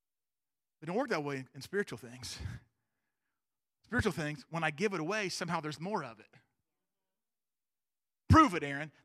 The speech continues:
There's a story about this guy named Jesus in the Bible. He walked into this situation where he preached this message I just talked about, about the Sermon on the Mount, the Beatitudes. And he saw all these people sitting around who were, who were hungry.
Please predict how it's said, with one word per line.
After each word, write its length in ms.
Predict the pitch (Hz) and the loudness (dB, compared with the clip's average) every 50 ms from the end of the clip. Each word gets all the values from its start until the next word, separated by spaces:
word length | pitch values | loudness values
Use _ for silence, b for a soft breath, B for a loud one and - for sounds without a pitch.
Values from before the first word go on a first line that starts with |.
| _ | _
There's 220 | 165 170 170 - 160 | -8 -8 -6 -6 -8
a 40 | |
story 460 | 156 - - - 214 208 208 202 185 165 | -10 -10 -10 -10 -8 -8 -8 -8 -8 -8
about 220 | 139 160 156 - | -8 -8 -8 -10
this 160 | 147 151 - | -12 -14 -14
guy 200 | - 151 156 156 | -8 -6 -6 -6
named 200 | 147 147 147 143 | -6 -8 -10 -10
Jesus 300 | 127 143 143 139 - - | -10 -10 -10 -10 -10 -12
in 60 | 139 | -12
the 60 | 135 123 | -12 -12
Bible. 360 | 113 113 107 101 101 90 - _ _ _ _ _ _ _ _ _ _ _ _ _ _ _ _ b b b b | -12 -12 -14 -14 -16 -20 -20 _ _ _ _ _ _ _ _ _ _ _ _ _ _ _ _ b b b b
He 100 | - 190 | -6 -2
walked 280 | 190 214 226 240 233 | 0 0 0 0 0
into 100 | 254 233 | -2 -2
this 140 | 226 226 220 | 0 -2 -2
situation 500 | - 226 214 - 196 185 175 165 160 175 | -4 -6 -6 -4 -4 -2 -2 -2 -2 -4
where 80 | 160 160 | -6 -8
he 80 | 160 | -8
preached 420 | 147 135 - 233 254 254 247 - - | -8 -6 0 0 2 2 0 0 0
this 180 | 214 208 - | 0 0 2
message 320 | 196 220 226 233 - 190 175 | 4 4 4 4 4 2 0
I 100 | 170 175 | 0 0
just 180 | 175 180 - | 0 0 0
talked 220 | - 240 240 240 180 | 2 4 4 2 2
about, 180 | 151 151 151 | 0 0 0
about 180 | 151 147 156 156 | 2 0 0 -2
the 80 | - 147 | -4 -4
Sermon 200 | - 208 202 190 | -2 0 0 0
on 80 | 180 175 | 0 -2
the 60 | 170 | 0
Mount, 320 | 185 208 220 208 202 - B B B B | 2 4 4 4 4 2 B B B B
the 60 | - | 0
Beatitudes. 560 | 165 185 233 254 233 - 170 135 120 - - B B B B | 6 8 8 8 6 4 0 -2 -4 -6 -12 B B B B
And 100 | 175 180 | 2 2
he 60 | 202 | 2
saw 140 | 190 - 247 | 4 6 6
all 120 | 247 269 302 | 6 8 6
these 120 | 320 311 | 4 4
people 240 | - 330 302 294 233 | 6 4 4 4 2
sitting 240 | - - 269 240 233 | 2 0 0 2 4
around 320 | 233 226 226 226 226 220 B B B - | 6 6 6 6 4 2 B B B -2
who 120 | 220 233 | 2 4
were, 180 | 220 202 180 B B B B - | 4 4 4 B B B B 2
who 100 | 214 226 | 6 8
were 100 | 220 202 | 10 12
hungry. 500 | - 240 262 247 214 165 139 117 - | 12 12 10 10 8 4 0 -2 -6